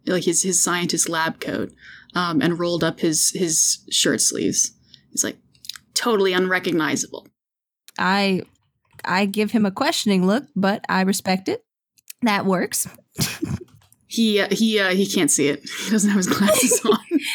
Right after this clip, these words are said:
Speaker 2: Not the, not the sense of style that I'd expect, but it works. Um, I feel like Doctor, wait, Doctor, uh, Sir Didymus's vernacular is,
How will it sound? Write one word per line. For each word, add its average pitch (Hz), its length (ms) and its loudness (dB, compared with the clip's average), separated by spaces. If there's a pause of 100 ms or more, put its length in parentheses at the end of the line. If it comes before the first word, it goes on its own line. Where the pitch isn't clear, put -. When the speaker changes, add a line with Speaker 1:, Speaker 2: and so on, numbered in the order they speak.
(140)
Speaker 2:
Not 254 180 4
the, - 140 0 (580)
not 226 260 0
the 240 60 0
sense 226 400 2
of 196 140 -2
style 202 560 0
that 180 160 -2
I'd 190 220 2
expect, - 540 -4
but 262 240 -2
it - 280 -2
works. - 400 0 (1040)
Um, 294 680 0 (880)
I 277 100 0
feel 294 320 -4
like 247 280 0
Doctor, 214 440 0
wait, 226 200 0 (100)
Doctor, - 440 -4 (380)
uh, 214 220 0
Sir 226 240 0
Didymus's 208 960 0
vernacular 190 760 2
is, 170 440 -2